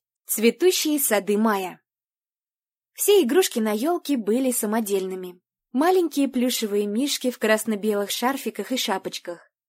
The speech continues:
золотые пенопластовые яблоки, снежинки из фольги и картона. Целая хаотичная коллекция, похожая на блошиный рынок в миниатюре, явно была создана несколькими поколениями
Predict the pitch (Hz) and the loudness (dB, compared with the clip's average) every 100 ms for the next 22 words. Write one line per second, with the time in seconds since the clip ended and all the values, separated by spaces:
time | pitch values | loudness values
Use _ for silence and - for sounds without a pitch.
0 | _ 208 196 208 214 311 277 214 202 196 | _ -8 -2 0 0 -2 0 0 -2 -4
1 | 277 285 - 175 185 180 233 285 240 240 | -2 -4 -4 -2 -2 0 -2 0 0 -2
2 | 214 202 185 _ _ - - 214 202 285 | -4 -8 -10 _ _ -10 -2 0 2 0
3 | 302 226 214 - 185 180 240 240 233 240 | 0 -2 -4 0 -2 -2 -4 -2 -2 -2
4 | 190 180 180 - _ _ _ _ _ - | -4 -4 -8 -16 _ _ _ _ _ 0
5 | 381 381 330 285 269 254 254 320 - 233 | 2 4 4 2 2 2 2 -2 0 -2
6 | 220 220 214 294 - - 180 170 _ _ | -2 0 0 0 -2 -6 -6 -8 _ _
7 | _ _ - 277 - 381 311 262 226 196 | _ _ -6 -4 0 2 4 2 2 0
8 | 208 - 226 220 226 294 226 - 208 214 | 0 0 0 2 0 0 -2 -4 -2 0
9 | 254 285 403 381 170 - _ _ _ 247 | -2 -2 -2 -2 -4 -10 _ _ _ -4
10 | 233 349 370 254 226 226 - 285 302 247 | 0 2 2 2 2 2 0 -2 0 0
11 | 240 214 202 - 208 226 214 202 233 269 | 0 0 -2 -4 -6 -4 -4 -4 -2 2
12 | 240 190 185 180 170 | 2 2 -2 -6 -12